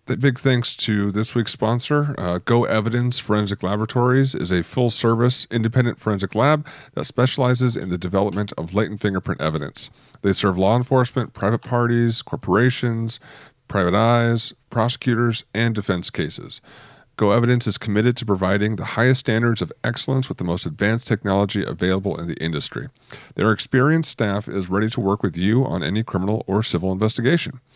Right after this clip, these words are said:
And they are your direct source to vacuum metal deposition technology. They can process your cold case evidence with V M D. They provide sales, service, training.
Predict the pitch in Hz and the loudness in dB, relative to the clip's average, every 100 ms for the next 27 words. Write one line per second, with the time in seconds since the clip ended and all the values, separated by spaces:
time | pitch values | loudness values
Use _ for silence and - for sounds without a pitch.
0 | - - - - - 113 120 113 107 101 | -20 -20 -20 -8 -2 0 2 2 0 0
1 | 104 117 - - 104 92 - - 87 85 | 0 0 -2 0 2 0 -2 -4 -2 -4
2 | - 90 85 90 87 82 - 87 - 87 | -4 -4 -2 -2 -2 -4 -4 -6 -6 -4
3 | 95 - 113 110 80 65 - - - - | -4 -2 -2 -2 -6 -10 -14 -20 -20 -20
4 | - - 87 95 107 - 101 85 - - | -10 -6 -4 0 0 0 -4 -6 -4 0
5 | 131 - 117 117 107 110 104 85 - 90 | 0 2 0 2 2 0 0 -4 -2 0
6 | 87 85 107 120 127 - - - - 87 | 0 0 2 4 2 0 -14 -10 -6 -2
7 | 82 85 80 - 127 127 120 - 117 117 | 0 0 0 0 4 4 2 0 2 4
8 | 120 117 - - 113 117 113 117 | 2 0 -6 -6 0 0 2 0